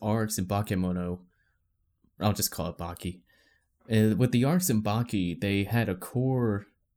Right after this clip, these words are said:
like, a central focus on the titular character, with, uh,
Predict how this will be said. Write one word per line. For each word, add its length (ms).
like, 100
a 100
central 360
focus 540
on 340
the 80
titular 440
character, 640
with, 260
uh, 380